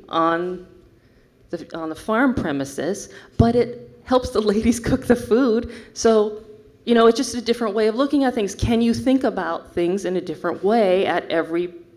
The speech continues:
time it's presented to you? Is that really a failure? What's the, what's the cost and the time and the trouble it takes a woman to stoke a fire, to cook the food for the people who are working?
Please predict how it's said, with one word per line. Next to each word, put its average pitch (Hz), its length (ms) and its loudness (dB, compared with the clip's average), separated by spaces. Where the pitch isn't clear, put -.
time 165 340 -2
it's 175 120 -8
presented 247 460 -4
to 165 100 -12
you? 131 220 -10
Is 170 140 -8
that 190 140 0
really 247 320 2
a 262 60 -2
failure? 269 440 -2
What's 214 320 2
the, 247 340 4
what's 214 200 -4
the 247 100 0
cost 190 580 -2
and 247 180 -2
the 285 60 2
time 135 480 -10
and 214 140 -4
the 262 80 -2
trouble 160 360 -2
it 214 120 -4
takes 147 300 -8
a - 60 -10
woman 165 340 -6
to 254 100 -8
stoke 160 400 -2
a - 40 -10
fire, 131 600 -10
to 220 80 0
cook 202 300 0
the 254 80 2
food 170 320 -2
for - 80 -14
the 202 80 -8
people 190 340 -6
who 240 140 -2
are 247 100 0
working? 156 580 -8